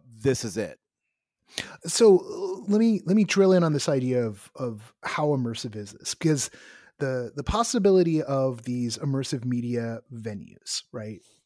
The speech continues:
Speaker 2: The Sphere, you've got Cosm coming down the line, and there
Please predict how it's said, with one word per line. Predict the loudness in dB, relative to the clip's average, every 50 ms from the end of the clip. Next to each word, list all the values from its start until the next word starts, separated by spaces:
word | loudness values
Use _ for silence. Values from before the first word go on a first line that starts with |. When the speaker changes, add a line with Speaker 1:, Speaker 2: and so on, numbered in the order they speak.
| _ _ _
Speaker 2:
The | -8 -6
Sphere, | -4 -4 -2 0 4 6 6 8 8 6 4 2 0 -4 _ _ _ _ _
you've | -12 -12 -10
got | -10 -10 -8 -4
Cosm | 0 2 2 2 2 2 0
coming | 0 -2 -2 -2 -2
down | -2 -2 -4 -4
the | -4
line, | -4 -4 -4 -4 -4 -4 -4 -6 -6 -8 -10 _ -20 -20 -20 _ _ _ _ _ -2
and | 0 0 0 0 0 -2 -2 -4 -6 -12 _ _ -4
there | 0 0 0 0